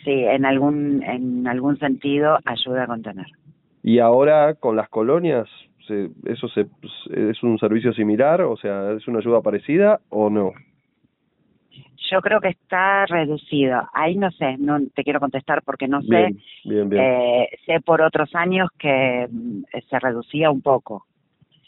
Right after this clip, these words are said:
Speaker 1: pero, mm, este año la verdad que no s-, no, no te quiero decir porque no lo sé.
Speaker 2: Bueno, bueno. Bueno, bárbaro, Clara, la verdad que, que nos, nos ayudás a, a tener un pantallazo de lo que se está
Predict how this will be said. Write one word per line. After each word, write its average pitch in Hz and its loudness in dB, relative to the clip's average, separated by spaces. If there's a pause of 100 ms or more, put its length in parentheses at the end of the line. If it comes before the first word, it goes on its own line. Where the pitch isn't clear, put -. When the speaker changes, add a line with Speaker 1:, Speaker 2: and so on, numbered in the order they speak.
(340)
Speaker 1:
pero, 117 0
mm, 113 -6
este - -8
año 135 0
la 127 2
verdad 135 2
que 143 6
no 127 2
s-, - -16
no, 120 -8
no 120 -8
te - -14
quiero - -8
decir 113 -8
porque 127 -8
no 117 -6
lo 104 -10
sé. - -20 (600)
Speaker 2:
Bueno, 95 0
bueno. 92 0 (360)
Bueno, 107 2
bárbaro, 104 2 (140)
Clara, 104 0
la 107 -4
verdad 101 0
que, 101 -2
que 104 -4
nos, 98 -4
nos 98 -8
ayudás 104 2
a, 95 0
a 95 -2
tener 104 -2
un 101 -2
pantallazo 95 -4
de 92 -12
lo 92 -10
que 92 -10
se - -20
está 92 2